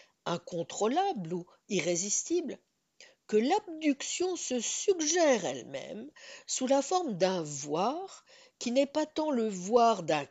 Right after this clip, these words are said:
caractère général que celui, dit Peirce, d'une pensée qui généralise.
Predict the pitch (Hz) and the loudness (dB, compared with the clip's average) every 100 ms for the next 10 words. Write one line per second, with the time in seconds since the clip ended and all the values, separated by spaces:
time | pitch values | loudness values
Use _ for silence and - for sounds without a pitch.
0 | _ - 165 175 175 - 156 156 160 170 | _ -4 -2 0 -2 -2 -4 -2 -4 -4
1 | 202 294 359 320 320 _ - - - - | -6 -8 -8 -8 -10 _ -20 -20 -16 -2
2 | 240 - 277 262 294 359 381 - 190 208 | 0 0 0 2 4 4 2 -2 -6 -6
3 | - 339 - 180 208 220 - _ _ _ | -4 -4 -4 -4 -4 -4 -8 _ _ _
4 | 349 392 - - 370 349 - 175 160 165 | -2 0 2 2 2 -2 -4 -4 -2 -4
5 | 139 - - - - - - | -6 -12 -16 -20 -20 -20 -20